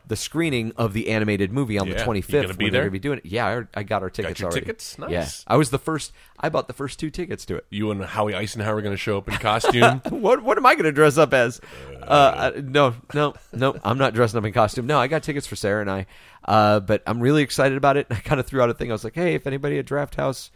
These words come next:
Speaker 1: uh, in, in Dallas needs, uh, some promo, like, some pre-roll
Speaker 2: Mm-hmm,
Speaker 1: material or
Speaker 2: mm-hmm.
Speaker 1: whatever, or
Speaker 2: Yeah, no shit.
Speaker 1: some people that can intro the, the film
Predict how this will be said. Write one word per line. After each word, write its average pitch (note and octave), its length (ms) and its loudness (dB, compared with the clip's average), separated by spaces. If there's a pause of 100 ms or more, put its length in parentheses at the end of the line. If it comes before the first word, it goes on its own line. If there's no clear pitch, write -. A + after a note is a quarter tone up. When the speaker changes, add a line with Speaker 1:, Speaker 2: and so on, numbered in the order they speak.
(560)
Speaker 1:
uh, A2+ 360 0
in, A#2 300 -8
in A2+ 160 -8
Dallas A#2+ 420 -2
needs, A2 400 -8
uh, G#2 280 -2 (340)
some G#2 220 -12
promo, A#2+ 500 -4
like, A2 240 -4
some G#2 200 -6
pre-roll C3 560 -2
Speaker 2:
Mm-hmm, F3 120 -14
Speaker 1:
material D3+ 440 -2
or D3+ 40 2
Speaker 2:
mm-hmm. D3 80 2
Speaker 1:
whatever, D#3 440 -2
or F#2+ 200 -4 (140)
Speaker 2:
Yeah, G2 140 -8
no F2 100 -10
shit. G#2+ 180 -6
Speaker 1:
some A2+ 180 -6
people B2 280 -4
that A2+ 160 -4
can A#2 100 -10
intro A#2+ 400 -4
the, G#2 240 -2
the G2+ 100 -10
film D3+ 420 -2